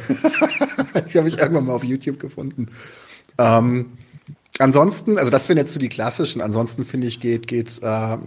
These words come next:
so in Richtung Punkrock, geht Deutschland muss sterben immer. Das ist tatsächlich ein Song, der einfach zündet. Ähm, von Schleim. Und was noch?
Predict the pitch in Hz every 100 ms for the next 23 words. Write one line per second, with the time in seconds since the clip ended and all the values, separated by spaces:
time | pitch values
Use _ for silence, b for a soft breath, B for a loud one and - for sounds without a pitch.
0 | - 117 110 110 113 110 110 - 113 156
1 | 143 113 127 120 110 107 131 95 110 -
2 | 117 156 156 - - 135 175 226 - -
3 | - - 120 - - - 131 120 - 117
4 | 117 117 117 113 - B B _ - 135
5 | 170 185 B B B B B - 127 123
6 | 135 135 135 135 139 - 110 120 120 196
7 | - - - - 123 107 131 180